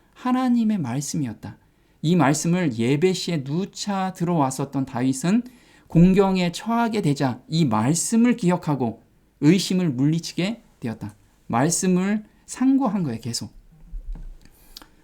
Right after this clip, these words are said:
어떤 기쁨을 맛볼 수 있는가? 사편 칠 절에 "주께서 내 마음에 두신 기쁨은", 그래서 이제 다윗은 새 마음을 받은 거예요. 그래서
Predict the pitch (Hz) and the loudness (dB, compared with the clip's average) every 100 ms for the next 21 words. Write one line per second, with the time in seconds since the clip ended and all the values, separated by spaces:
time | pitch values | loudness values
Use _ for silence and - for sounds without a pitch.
0 | _ - 156 - 262 247 185 214 214 214 | _ 0 0 4 4 4 0 2 4 4
1 | 180 117 123 - 190 - 185 190 208 - | 0 -2 -4 -2 -4 -4 -6 -6 -6 -10
2 | _ _ _ - - - - - - _ | _ _ _ -20 -20 -20 -20 -20 -20 _
3 | _ _ - 147 139 110 101 - _ _ | _ _ -2 2 2 -2 -10 -14 _ _
4 | _ _ _ _ _ _ - 208 220 214 | _ _ _ _ _ _ -2 -2 0 -2
5 | - 262 262 220 139 135 226 - 196 180 | -2 -4 -2 -2 0 0 -2 -4 -2 0
6 | 151 139 123 110 127 139 147 151 143 - | 0 0 0 -2 -2 -2 0 -2 -4 -6
7 | 143 - 156 - 214 170 160 110 - _ | -6 -6 -8 -4 -2 0 -2 -4 -14 _
8 | _ _ _ _ - 208 208 185 165 160 | _ _ _ _ 4 6 4 0 0 2
9 | 180 175 170 294 311 277 208 - 131 139 | 2 0 0 2 4 4 2 -2 -6 -4
10 | 120 110 110 - _ _ _ _ _ _ | -4 -8 -10 -14 _ _ _ _ _ _
11 | 185 190 175 | 0 2 2